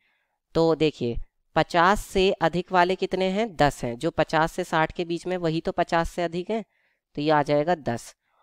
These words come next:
उसके बाद चालीस से अधिक वाले कितने हैं? देखिए, जो पचास से अधिक हैं वो चालीस से भी अधिक है, यानी ये दस तो आएंगे ही आएंगे।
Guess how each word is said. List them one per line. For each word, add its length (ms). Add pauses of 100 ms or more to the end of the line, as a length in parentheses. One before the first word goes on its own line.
(200)
उसके 280
बाद 340 (520)
चालीस 380
से 180
अधिक 240
वाले 220
कितने 300
हैं? 100
देखिए, 280
जो 200
पचास 520
से 100
अधिक 260
हैं 60
वो 120
चालीस 380
से 160
भी 100
अधिक 260
है, 60
यानी 280
ये 60
दस 300
तो 80
आएंगे 300
ही 100
आएंगे। 320